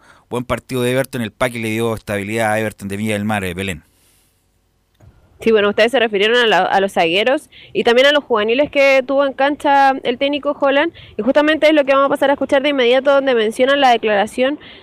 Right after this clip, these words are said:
Speaker 2: de se-, el desempeño de Brian González, de Diego Osa y de Aaron Astudillo.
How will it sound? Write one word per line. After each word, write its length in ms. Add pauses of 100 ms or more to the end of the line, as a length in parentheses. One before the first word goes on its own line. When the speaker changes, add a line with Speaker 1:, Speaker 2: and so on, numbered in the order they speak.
(120)
Speaker 2:
de 160
se-, 180
el 100
desempeño 600
de 180
Brian 260
González, 400
de 80
Diego 300
Osa 220
y 80
de 160
Aaron 360
Astudillo. 680